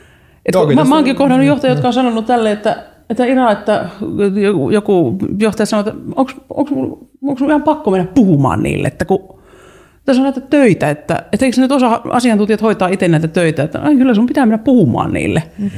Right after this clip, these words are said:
Speaker 1: Et, et, et jotenkin tää tuli kauhean vahvasti tästä sun niinku,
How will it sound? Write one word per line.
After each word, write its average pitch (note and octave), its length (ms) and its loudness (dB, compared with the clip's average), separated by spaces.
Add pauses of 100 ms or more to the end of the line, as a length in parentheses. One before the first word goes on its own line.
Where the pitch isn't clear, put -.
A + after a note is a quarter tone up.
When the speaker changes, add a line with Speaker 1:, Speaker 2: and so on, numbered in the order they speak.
(160)
Speaker 1:
Et, - 220 0
et, - 280 -8 (680)
et G#3 100 2
jotenkin A#3 260 2
tää A#3+ 200 0
tuli G3 160 0
kauhean G#3 200 -2
vahvasti A#3 420 -2
tästä - 240 -4
sun D#3+ 160 4
niinku, C#3 360 -2